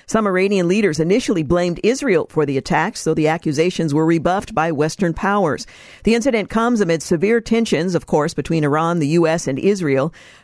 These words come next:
Iran's proxy terrorist groups have attacked U S bases in Iraq and Syria more than one hundred times since October,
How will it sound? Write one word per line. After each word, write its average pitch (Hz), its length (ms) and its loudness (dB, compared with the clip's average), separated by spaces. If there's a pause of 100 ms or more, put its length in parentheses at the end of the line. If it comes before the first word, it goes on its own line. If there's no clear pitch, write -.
Iran's 165 300 0
proxy 185 420 -2
terrorist 190 480 0
groups 190 300 0
have 135 80 0
attacked 170 380 -2
U 175 200 2
S 170 120 -2
bases 170 380 -2
in 143 100 0
Iraq 151 380 -2
and 202 240 0
Syria 151 360 0
more 160 200 0
than 147 160 -2
one 165 180 0
hundred 214 440 0
times 156 300 -2
since 147 240 -2
October, 139 560 -4